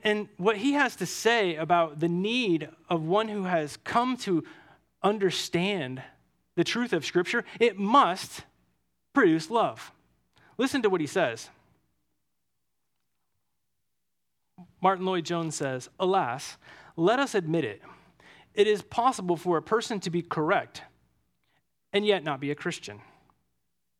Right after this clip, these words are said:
It is possible for men and women to be interested in theology and to say that one theology is superior to another and to accept and defend it and argue about it,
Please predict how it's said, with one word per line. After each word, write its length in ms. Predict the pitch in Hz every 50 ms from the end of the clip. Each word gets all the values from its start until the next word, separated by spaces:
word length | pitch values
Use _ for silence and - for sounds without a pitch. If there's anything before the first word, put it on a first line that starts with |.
| _ _ _ - - - - -
It 100 | 202 220
is 80 | 214
possible 400 | - 240 240 269 254 247 208 196
for 140 | - 196 175
men 260 | 170 175 185 214 233
and 80 | 226 190
women 240 | 156 143 143 151 156
to 100 | - 165
be 100 | 170 175
interested 440 | 165 214 220 - 233 196 - 208 180
in 120 | 170 160
theology 720 | 151 - 170 170 165 196 214 190 143 123 113 110 110 117 - - - - -
and 140 | 180 180
to 60 | 180 175
say 180 | - 190 190
that 160 | 180 175 156
one 220 | 160 180 214 254 247
theology 520 | - 214 185 160 156 165 170 160 160 165
is 120 | 160 147 -
superior 500 | 170 143 - - 240 247 240 226 208 185
to 180 | - - 160 139
another 440 | 135 143 139 123 120 117 131 143 - - - - -
and 120 | 175 185 180
to 120 | 208 202
accept 400 | 180 190 - - 226 254 - -
and 100 | 226 190
defend 380 | 156 143 - - 185 175 165 143
it 80 | 135 135
and 120 | 151 151
argue 380 | 143 165 202 226 214 165 139 123
about 240 | 113 113 107 113
it, 120 | 113 113